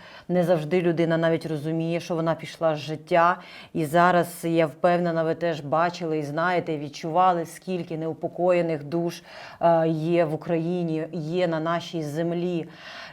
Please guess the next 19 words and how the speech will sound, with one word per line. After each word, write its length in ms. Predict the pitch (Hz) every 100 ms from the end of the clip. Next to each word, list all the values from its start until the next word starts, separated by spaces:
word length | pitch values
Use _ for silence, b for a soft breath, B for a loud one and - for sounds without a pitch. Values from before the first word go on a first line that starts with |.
| B
Як 460 | 165 160 220 208 202
можна, 520 | 180 202 202 165 160
багато 440 | 147 165 190 208 208
незнайдених, 800 | 190 175 190 175 165 156 151 151
багато 420 | 170 170 196 196
неприданих 640 | 190 185 185 180 180 190 170
землі 600 | 156 175 175 185 196 - -
і 120 | 180
неупокоєних. 1000 | 175 175 175 175 - 190 180 156 147 143 - B B B B
Що 300 | - - 247
можна 280 | 240 190 196
порадити 640 | 202 196 190 175 175 175 170 -
тим, 260 | 226 240
хто 240 | 233 - 180
вже 220 | 160 190
втратив, 760 | 196 - 202 190 175 175 147 135
щоб 300 | - 196 - B B
полегшити 680 | - 180 180 185 - 180 -
перехід, 840 | 196 202 196 202 196 190 175 170